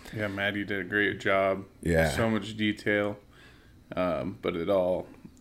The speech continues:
Speaker 1: fits and flows nice. So that's, uh,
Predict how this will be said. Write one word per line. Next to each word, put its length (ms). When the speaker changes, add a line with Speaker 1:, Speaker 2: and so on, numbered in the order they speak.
Speaker 1:
fits 440
and 140
flows 360
nice. 500
So 320
that's, 320
uh, 560